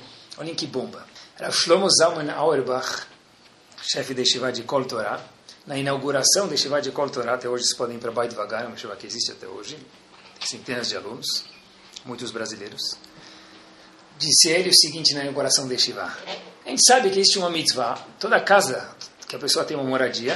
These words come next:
deixar uma amá cinquenta centímetros por cinquenta centímetros, não terminados, no cal, deixar a parede não terminada. Por quê? Zecher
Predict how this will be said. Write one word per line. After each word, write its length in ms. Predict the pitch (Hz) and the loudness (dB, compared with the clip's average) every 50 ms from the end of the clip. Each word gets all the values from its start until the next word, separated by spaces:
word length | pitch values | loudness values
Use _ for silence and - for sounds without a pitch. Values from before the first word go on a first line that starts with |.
| 104 - | 0 -2
deixar 480 | 151 160 - - - 202 202 180 151 - | 2 4 6 8 8 8 6 6 4 2
uma 280 | 214 240 262 240 190 | -2 0 2 4 4
amá 180 | 165 - 139 - | 4 2 0 0
cinquenta 400 | - - 151 131 208 220 226 196 | 0 -2 -2 -2 -2 0 2 0
centímetros 520 | - 175 156 - 190 202 202 196 196 190 | 0 0 0 0 0 0 0 -2 -6 -8
por 120 | - 185 147 | -6 -2 0
cinquenta 360 | - 170 160 180 170 160 156 | 0 0 2 0 0 0 0
centímetros, 800 | 151 151 135 127 - 160 165 180 196 196 247 285 277 - - - 127 120 131 131 - - - | -2 -2 -2 -4 -4 -2 0 0 0 0 2 2 2 2 2 0 -4 -10 -14 -14 -14 -14 -4
não 260 | 233 262 285 294 285 | 2 4 4 4 4
terminados, 840 | - 262 269 262 254 247 226 220 208 190 - 190 - - - - - - - - - - | 4 2 2 4 2 4 6 6 6 6 4 2 2 2 2 2 -2 -6 -14 -20 -16 -6
no 160 | 220 233 254 | -4 -2 -2
cal, 520 | 247 - 247 247 233 220 202 190 - - - - - - - - - - | 4 6 6 6 6 6 2 0 -6 -12 -16 -18 -16 -16 -16 -16 -14 -8
deixar 460 | - - - 220 233 226 226 - - | -4 -2 0 2 4 4 4 2 2
a 60 | - | 2
parede 340 | - 214 226 240 240 190 190 | 4 4 6 6 4 4 2
não 140 | 208 226 220 | 0 0 2
terminada. 540 | 226 233 220 220 214 208 180 156 143 135 | 2 2 4 4 6 6 6 6 6 4
Por 240 | 127 - 240 240 226 | 2 2 2 2 4
quê? 400 | 226 - 185 175 180 226 233 - - - - - - - 131 - - | 4 6 6 6 6 4 0 -2 -8 -14 -18 -20 -8 -2 2 6 8
Zecher 680 | 160 180 185 185 - 220 247 285 302 - - - - | 8 8 8 6 6 6 6 6 6 2 -4 -8 -12